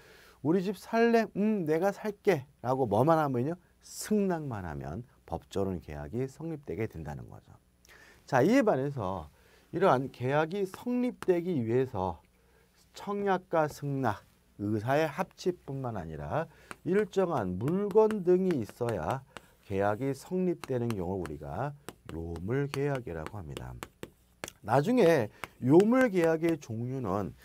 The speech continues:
아, 수험적으로 중요하게 되는데, 아, 우리 민법은 뭐가요? 낙성계약이 원칙이죠. 요물계약은 뭐가 있냐면 계약금 계약은 요물계약입니다.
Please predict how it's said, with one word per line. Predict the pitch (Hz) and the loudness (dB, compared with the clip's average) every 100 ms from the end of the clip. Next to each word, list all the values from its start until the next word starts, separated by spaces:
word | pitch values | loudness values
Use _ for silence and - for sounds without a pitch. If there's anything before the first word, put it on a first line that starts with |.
| - - | -20 -8
아, | 71 78 78 73 73 | -2 0 0 -4 -10
수험적으로 | - - 170 156 147 160 | -10 -4 -2 0 0 0
중요하게 | - 117 123 139 131 | -2 -4 0 0 0
되는데, | 90 80 73 62 117 165 - - - - - | -4 -8 -10 -8 -8 -8 -12 -20 -20 -20 -6
아, | 104 107 117 - | -2 -2 -4 -10
우리 | - 202 | -2 0
민법은 | 151 165 190 240 233 196 | 4 2 4 4 4 2
뭐가요? | 120 139 180 - | 2 2 0 -8
낙성계약이 | - 101 - 233 233 185 143 143 | -12 -12 -4 -2 0 0 0 -2
원칙이죠. | 98 85 90 - 69 78 135 - _ 151 | -4 -6 -10 -12 -14 -12 -14 -16 _ -4
요물계약은 | 110 123 143 117 101 95 95 | 0 4 4 2 0 -2 -4
뭐가 | 69 71 69 | -8 -8 -10
있냐면 | 62 64 90 165 175 _ - _ _ _ - _ | -10 -10 -4 -4 -4 _ -18 _ _ _ -20 _
계약금 | - 104 120 170 185 185 180 170 | -12 -2 4 6 4 0 -6 -6
계약은 | 131 87 82 90 73 73 143 - _ - _ - 87 | -6 -6 -4 -6 -6 -8 -10 -12 _ -20 _ -12 -8
요물계약입니다. | 90 90 113 110 87 73 67 - - - | -4 -2 -4 -4 -6 -8 -10 -16 -18 -20